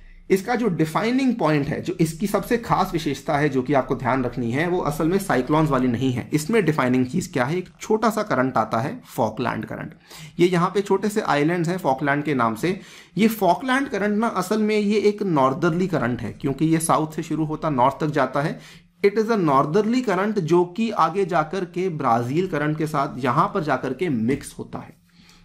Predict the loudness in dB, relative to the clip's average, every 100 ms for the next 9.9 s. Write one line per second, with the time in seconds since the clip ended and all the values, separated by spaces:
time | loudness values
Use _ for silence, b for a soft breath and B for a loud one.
0 | 0 2 4 4 2 2 -2 -2 -2 -2
1 | 2 2 2 0 -2 0 -2 -2 0 -2
2 | 0 0 0 0 -4 0 0 2 0 -2
3 | -12 -16 0 0 4 6 4 2 -8 -4
4 | -6 0 0 2 0 0 -2 -6 0 0
5 | 0 -2 -2 -2 0 2 2 2 0 0
6 | 0 2 2 0 0 0 0 2 2 0
7 | B B B 2 4 2 -2 -2 -2 -2
8 | -4 2 2 4 0 0 -2 -2 -2 0
9 | 0 0 -4 -8 -6 -10 -10 -6 -4